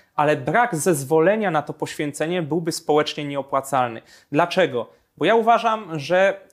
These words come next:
zabicie kogoś w obronie koniecznej nie może być po-, pozytywnie wartościowane,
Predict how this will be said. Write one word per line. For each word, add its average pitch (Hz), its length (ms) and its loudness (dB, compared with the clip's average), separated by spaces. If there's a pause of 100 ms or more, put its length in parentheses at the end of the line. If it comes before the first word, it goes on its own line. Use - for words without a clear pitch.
(480)
zabicie 156 480 0
kogoś 170 300 -2
w 160 60 -10
obronie 180 380 0
koniecznej 160 840 -6
nie 156 120 0
może 233 220 0
być 226 140 -10
po-, - 240 -10 (280)
pozytywnie 175 520 0
wartościowane, 147 840 0